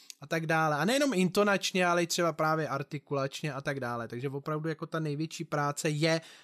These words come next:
před tou zkouškou, kdy vlastně jim říkáš, tady to budu dirigovat na dvě, tady to budu dirigovat na tři,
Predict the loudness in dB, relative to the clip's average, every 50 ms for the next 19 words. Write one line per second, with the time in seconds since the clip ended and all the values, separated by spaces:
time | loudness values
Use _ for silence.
0 | _ _ _ -2 -2 0 0 0 -2 -2 0 2 4 4 4 2 0 2 4 4
1 | 4 4 2 -2 -4 -2 -2 0 2 2 0 0 -2 -8 -14 _ -4 -4 0 0
2 | 0 0 0 -2 -2 0 0 0 -2 -2 -2 0 0 0 -2 -2 0 0 2 2
3 | 2 0 -2 -2 0 -2 -2 0 0 0 -2 0 -2 -2 -2 -2 0 0 0 0
4 | 0 0 0 0 0 -2 -2 -2 -2 -2 -2 -4 -6 -6 -4 -4 -4 -4 -4 -4
5 | -4 -4 -6 -6 -4 0 0 0 0 0 -4 -2 -2 -2